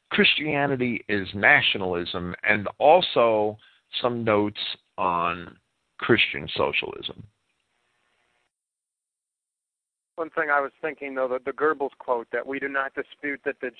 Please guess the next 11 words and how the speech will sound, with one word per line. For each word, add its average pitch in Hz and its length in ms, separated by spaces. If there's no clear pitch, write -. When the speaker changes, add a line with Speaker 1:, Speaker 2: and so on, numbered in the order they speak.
Speaker 2:
Jews 135 420
are 135 160
human 135 360
beings, 131 420
we 131 100
dispute 123 460
that 131 80
they 127 80
are 117 260
decent 131 460
ones." 107 340